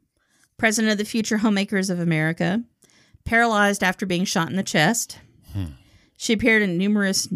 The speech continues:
Speaker 1: national and local television shows and two commercials for the educational channel, Channel One News. Kelly Hard Alsop, sixteen,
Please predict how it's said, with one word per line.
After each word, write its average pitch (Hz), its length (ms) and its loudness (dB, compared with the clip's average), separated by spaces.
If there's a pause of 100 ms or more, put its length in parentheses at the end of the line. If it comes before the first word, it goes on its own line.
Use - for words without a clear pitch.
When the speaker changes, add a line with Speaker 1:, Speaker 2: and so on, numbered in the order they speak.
(140)
Speaker 1:
national 196 420 2
and 180 100 -2
local 175 240 -2
television 196 500 0
shows 190 440 0 (440)
and 175 240 4
two 240 160 0
commercials 208 480 0
for - 160 -4
the 165 140 0
educational 185 580 -2
channel, 175 360 0
Channel 180 360 2
One 165 260 4
News. - 460 -4 (1800)
Kelly 233 320 2
Hard 233 300 2
Alsop, 185 520 0 (120)
sixteen, 190 760 -2